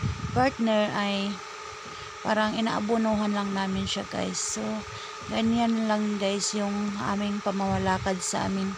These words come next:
maliit na tindahan. Ayan, importante, guys, kapag meron kaming kailangan,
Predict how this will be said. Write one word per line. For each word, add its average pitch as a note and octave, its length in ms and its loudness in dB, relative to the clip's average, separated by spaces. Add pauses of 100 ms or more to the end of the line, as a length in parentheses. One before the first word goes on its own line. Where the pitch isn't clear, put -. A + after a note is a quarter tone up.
(380)
maliit G3 360 0
na G3+ 120 0
tindahan. G3 760 0 (1120)
Ayan, G3+ 480 0
importante, A3 720 0
guys, G3 560 0
kapag G3+ 560 2 (240)
meron G#3 320 0
kaming G3+ 400 0
kailangan, G3+ 880 2